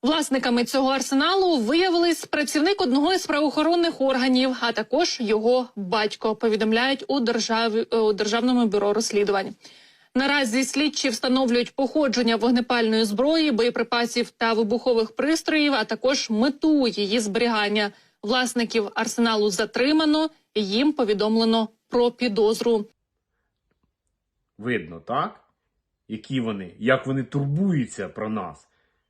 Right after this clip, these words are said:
Speaker 2: як вони не хочуть давати нам зброю до рук. А самі що роблять?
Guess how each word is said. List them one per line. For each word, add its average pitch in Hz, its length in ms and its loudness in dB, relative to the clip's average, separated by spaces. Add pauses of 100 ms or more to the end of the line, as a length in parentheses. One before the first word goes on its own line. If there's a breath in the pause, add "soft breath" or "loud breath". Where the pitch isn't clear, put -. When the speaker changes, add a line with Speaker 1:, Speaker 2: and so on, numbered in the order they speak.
(160)
Speaker 2:
як 120 240 -2
вони 135 180 0
не 139 100 2
хочуть 143 380 -4
давати 143 380 2
нам 135 180 -2
зброю 131 440 0
до 131 180 -2
рук. 131 340 -4 (1200)
А 139 100 -6
самі 196 400 4
що 185 240 0
роблять? 214 480 2